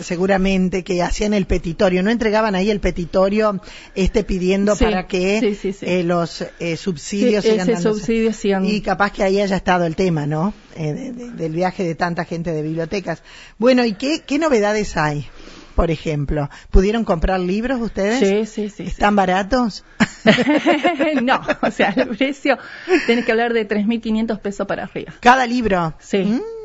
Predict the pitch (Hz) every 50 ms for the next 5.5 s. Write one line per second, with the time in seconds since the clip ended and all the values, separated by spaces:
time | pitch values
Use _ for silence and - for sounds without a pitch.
0 | 427 415 403 403 208 190 185 220 254 320 294 - - 240 240 240 233 226 214 208
1 | 208 185 196 196 190 180 208 - _ - - 202 196 185 208 208 202 208 202 202
2 | 202 196 190 185 196 196 - 233 233 233 214 214 220 214 214 214 226 226 196 -
3 | 277 311 302 - - - 185 175 196 208 269 285 277 - - 165 165 - 95 95
4 | - - 180 190 196 - - 202 196 190 214 220 202 - - 190 190 185 165 175
5 | 156 - - - - - - - 190 170